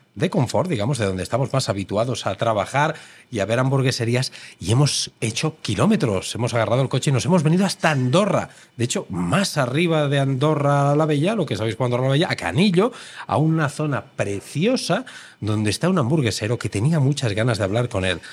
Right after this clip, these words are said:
Estamos hablando de Django, no el desencadenado de Tarantino,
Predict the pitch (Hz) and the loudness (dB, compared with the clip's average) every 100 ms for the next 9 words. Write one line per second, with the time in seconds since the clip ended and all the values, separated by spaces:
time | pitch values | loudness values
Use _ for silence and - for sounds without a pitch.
0 | - - 123 131 131 120 135 143 127 104 | -20 -6 2 2 2 2 2 2 2 0
1 | 92 98 135 165 180 160 170 127 151 180 | -2 -2 0 2 4 2 2 2 2 2
2 | 180 156 151 143 135 117 127 165 147 135 | 2 0 0 0 0 2 2 2 2 2
3 | 127 127 117 113 208 180 | 2 2 0 2 2 2